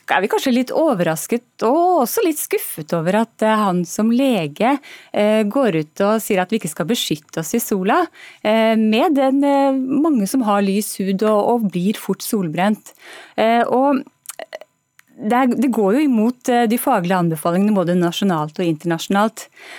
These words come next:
og også den anbefalingen om at, eh, vi med lys hud skal bli så brun. Eh, det tenkte vi ka-, eller håpet kanskje at var litt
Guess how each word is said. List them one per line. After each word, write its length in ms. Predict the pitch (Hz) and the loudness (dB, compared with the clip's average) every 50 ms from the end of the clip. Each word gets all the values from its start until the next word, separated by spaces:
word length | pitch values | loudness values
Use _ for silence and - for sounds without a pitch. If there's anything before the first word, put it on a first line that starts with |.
| - - - | -10 -4 -2
og 240 | 247 - - 185 170 | -2 0 0 -2 -2
også 240 | - - - 415 359 | -4 -2 -2 0 0
den 160 | 240 220 254 | 2 0 0
anbefalingen 800 | - - 190 180 170 165 160 - - 175 165 175 190 220 233 240 - - - - | 0 0 0 0 0 -2 -4 -4 -4 -2 0 0 2 2 2 0 -2 -4 -4 -2
om 80 | 202 202 - 214 | 0 0 2 0
at, 280 | 220 - _ _ - 220 | -2 -2 _ _ -2 -2
eh, 100 | 233 240 240 _ _ _ _ - 285 - _ _ _ _ _ _ _ _ _ - - - | -2 -2 -2 _ _ _ _ -10 -10 -10 _ _ _ _ _ _ _ _ _ -18 -8 -4
vi 160 | 196 196 202 196 202 | 0 2 2 2 2
med 320 | 220 240 262 254 - - - | 2 2 2 0 0 -2 -2
lys 300 | 208 208 226 254 254 - - 247 | 0 0 0 0 -2 -2 -2 -2
hud 160 | 233 220 - | -2 -2 -4
skal 180 | - - 269 | -4 -2 -2
bli 140 | 233 220 226 - | 0 0 0 -2
så 140 | - 311 269 | 0 0 0
brun. 400 | 254 294 359 381 403 370 277 196 - - - - - - - - | 2 2 2 2 2 0 0 -2 -4 -8 -14 -18 -18 -14 -4 0
Eh, 300 | 220 233 233 233 233 220 190 175 - _ - | 0 2 2 2 2 0 -2 -4 -6 _ -2
det 560 | 214 208 226 233 247 254 254 254 254 254 - | 0 0 2 2 2 2 2 2 0 -2 -4
tenkte 640 | - - 269 240 190 160 151 - _ _ - 175 165 | -4 -2 0 0 0 0 -2 -6 _ _ -6 -2 -2
vi 80 | 180 175 | -2 -2
ka-, 220 | - - 202 - | -2 0 0 2
eller 180 | 190 196 196 - | 2 0 -2 -2
håpet 480 | - 240 226 180 151 - _ 185 - | -2 0 0 0 -2 -4 _ -12 -6
kanskje 300 | - 202 190 - 226 - | -4 -4 -4 -2 -4 -4
at 60 | - 165 | -4 -4
var 180 | 156 160 180 196 196 | -2 0 2 2 0
litt 160 | 214 - | 0 -2